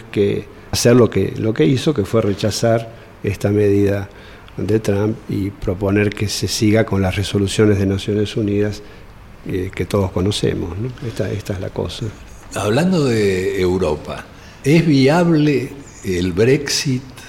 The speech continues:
Speaker 2: ¿Va a concretarse efectivamente? Porque uno lo ve debilitarse día a día, ¿no?
Speaker 1: Sí, yo tengo la impresión que sí, que se va a concretar, sí. Le, le va a ser muy difícil a, a los propios, este, británicos,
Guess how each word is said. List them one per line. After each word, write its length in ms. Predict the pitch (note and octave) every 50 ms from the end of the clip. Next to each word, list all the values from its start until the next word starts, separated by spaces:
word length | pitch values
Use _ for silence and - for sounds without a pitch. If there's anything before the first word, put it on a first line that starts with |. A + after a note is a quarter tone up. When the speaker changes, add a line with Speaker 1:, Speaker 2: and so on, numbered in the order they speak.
| - - - - - - - - - F#2 F2+ E2+ F2
Speaker 2:
¿Va 560 | G2+ A2 B2 B2+ B2+ C3+ - - - - F#2 F2+
a 100 | E2+ E2+
concretarse 1000 | F2 E2+ F2 F2 E2 F2+ F2 F2 F2 - A2+ B2 B2 C#3 C3+ - - A#2+ G#2+ F#2+
efectivamente? 640 | F2 - - F2 E2+ E2+ G#2+ A2+ G#2+ A#2 C#3+ D3 D3+
Porque 220 | G#2+ G#2 F2+ G2 A2+
uno 160 | B2+ C3 A#2+
lo 140 | A2+ G#2+ G#2
ve 240 | A2 B2 B2+ B2+ B2 - G2
debilitarse 840 | F#2 F2+ F#2 F#2 F2 F2+ F2+ F2+ - A2 A#2+ A#2+ A2+ - - A2 F#2+
día 300 | F#2 G#2 A#2+ A#2+ G#2+ F#2+
a 60 | G2
día, 360 | G#2+ D3 D3 A2 C#2+ B1+ C2+ D2+
¿no? 200 | E2 A2 F3 - - - - - - - - - - - - - -
Speaker 1:
Sí, 260 | - - - - G#3
yo 160 | - C4+ C4+
tengo 240 | A3 B3 A3+ G#3+ G#3
la 80 | F#3+ D#3
impresión 440 | D3+ C#3+ C#3 B2 - - D#3+ E3 C#3+
que 140 | C#3+ B2+
sí, 220 | - - - A2+ G#2
que 100 | - G#2+
se 140 | - A2 G#2+
va 120 | A2 A2+
a 40 | G2+ -
concretar, 720 | A2+ G#2+ G2+ - G2 G2 F#2+ - - G2+ G2 - B2+ A#2
sí. 220 | - - - - - - - - D3+ E3+
Le, 200 | C#3 C3+ D3 E3
le 160 | C3+ D#3 E3+
va 80 | F#3
a 40 | F3+
ser 200 | - - A#3 A3
muy 160 | G#3+ A3 G#3+
difícil 680 | G#3 F#3 - - - F3 E3 D3+ - - G3 F#3 D#3+ D3
a, 100 | B2 A2+
a 260 | A2+ G#2+ A2 A2 A2
los 160 | A2 A2+ G#2+
propios, 560 | - - C#3+ C3+ C#3 C#3 C3+ B2+ A2+ - - A2+
este, 320 | G#2 - - - G#2+ G#2+
británicos, 680 | A2 A2+ A2 G#2 - C3 C#3 D3 D3+ D3 D3 C#3+ A#2+